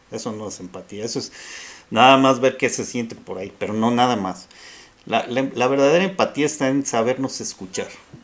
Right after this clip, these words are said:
¿sí? En sabernos observar, saber nuestras necesidades y sabernos comprendernos.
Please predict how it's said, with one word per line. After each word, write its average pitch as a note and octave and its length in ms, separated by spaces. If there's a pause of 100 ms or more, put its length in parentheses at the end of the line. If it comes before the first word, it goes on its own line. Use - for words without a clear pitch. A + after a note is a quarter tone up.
(240)
¿sí? G2 80 (300)
En - 80
sabernos A2+ 480
observar, G2+ 800
saber G#2 360
nuestras G2+ 400
necesidades F#2 920
y F#2+ 80
sabernos G#2 500
comprendernos. A2+ 880